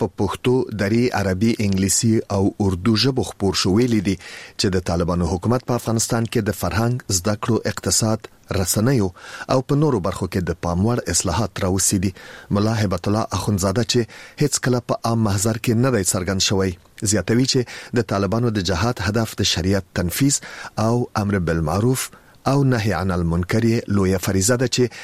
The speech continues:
تطبیق یې د ده په وینا اوس مهال دوام لري. دی دیني عالمانو ته سپارښتنه کوي چې په دې برخو کې خپلو مسؤلیتونو ته پاملرنه وکړي. د طالبانو لوی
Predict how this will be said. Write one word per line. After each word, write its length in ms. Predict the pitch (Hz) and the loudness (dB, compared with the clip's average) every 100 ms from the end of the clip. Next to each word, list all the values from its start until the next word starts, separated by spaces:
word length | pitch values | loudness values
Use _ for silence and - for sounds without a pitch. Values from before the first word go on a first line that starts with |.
| - - | -8 -4
تطبیق 300 | 117 127 135 - | -2 0 0 0
یې 60 | 110 | 0
د 100 | 95 | 0
ده 60 | 90 87 | -2 -2
په 60 | 80 | 0
وینا 200 | 92 120 - | 0 -2 -2
اوس 140 | 95 - 85 | -2 -2 0
مهال 260 | 104 104 101 | 0 0 0
دوام 260 | 110 131 98 | 2 2 2
لري. 140 | 101 101 - - _ _ _ _ _ - | 0 -2 -6 -20 _ _ _ _ _ 0
دی 220 | 123 127 | 2 2
دیني 240 | 117 113 | 2 2
عالمانو 360 | 123 107 113 117 110 | 2 2 0 0 -2
ته 120 | 101 | -4
سپارښتنه 500 | - 82 92 143 139 127 | -2 -4 -2 0 2 2
کوي 140 | 117 | 2
چې 160 | - 127 - - - | 2 0 -2 -14 -6
په 80 | 139 | 0
دې 120 | 139 139 | 0 0
برخو 200 | 104 - | -2 -2
کې 200 | 92 92 | -4 -6
خپلو 320 | - 92 95 95 | -6 -2 0 2
مسؤلیتونو 680 | 87 - - 92 82 147 123 87 | 0 -2 0 0 2 2 2 0
ته 120 | 80 | -4
پاملرنه 480 | 90 92 104 127 98 101 | -2 0 2 2 2 0
وکړي. 280 | 95 113 110 - - - - | 0 0 -2 -8 -20 -8 -6
د 80 | 92 | -2
طالبانو 400 | 87 90 92 95 | -2 0 0 2
لوی 100 | 95 | 2